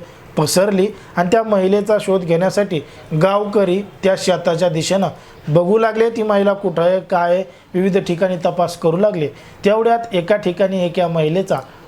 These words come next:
मृतदेह आढळला आणि ती तारीख होती पाच डिसेंबर दोन हजार बावीसची. पाच डिसेंबर दोन हजार बावीसला या संपूर्ण घटनेला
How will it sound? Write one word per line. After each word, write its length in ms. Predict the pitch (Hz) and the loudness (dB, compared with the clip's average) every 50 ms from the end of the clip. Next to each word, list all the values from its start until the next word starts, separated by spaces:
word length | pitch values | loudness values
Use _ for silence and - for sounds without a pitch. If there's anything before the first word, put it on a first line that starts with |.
| - - | -2 0
मृतदेह 600 | 160 170 185 175 165 190 180 165 175 165 147 156 160 - - - - | 2 2 2 2 0 0 0 2 2 2 2 2 0 -2 -4 -6 -4
आढळला 520 | 131 131 139 131 151 175 190 180 165 175 170 - - - - - - | -4 -2 0 0 2 2 2 2 0 0 -4 -6 -12 -20 -18 -8 -4
आणि 180 | 151 151 156 147 | -2 -2 -2 -2
ती 80 | 170 160 165 - | -4 -2 0 0
तारीख 320 | 165 160 160 180 190 - | 0 0 0 -2 -2 0
होती 300 | 165 165 151 160 156 160 160 - - - - - - | -2 -2 -2 -2 -4 -4 -6 -8 -14 -20 -20 -2 0
पाच 340 | 190 180 185 196 190 - - 165 147 | 0 0 0 -2 -4 -6 -4 -2 0
डिसेंबर 560 | 151 165 165 - 175 185 202 180 160 156 156 | 0 0 2 2 2 2 2 2 2 2 0
दोन 240 | 170 147 160 151 139 | 0 0 0 0 0
हजार 280 | 135 135 127 147 147 185 | -2 -2 -2 0 0 0
बावीसची. 540 | 180 226 214 180 156 147 - - - 143 131 - - - - - | 0 0 0 0 -2 -6 -8 -8 -12 -14 -14 -14 -18 -4 0 0
पाच 400 | 190 202 220 214 - - - - - | 0 2 0 -4 -6 -12 -8 0 2
डिसेंबर 540 | 160 185 175 202 208 214 214 196 190 196 202 | 2 2 4 2 2 2 2 2 2 2 2
दोन 200 | 175 180 185 170 | 0 0 0 0
हजार 260 | 160 165 170 180 180 | 0 0 0 0 2
बावीसला 520 | 165 170 165 165 160 170 170 - 185 170 | 0 0 0 0 -2 -4 -6 -4 -2 0
या 180 | 165 160 160 156 | 0 2 0 0
संपूर्ण 520 | - - 151 151 143 156 151 151 160 156 | -2 -4 -8 -6 -4 -4 -2 -2 -2 -2
घटनेला 540 | 143 131 127 120 - 156 156 156 160 165 165 | -2 -4 -8 -8 -4 -2 0 0 0 0 -2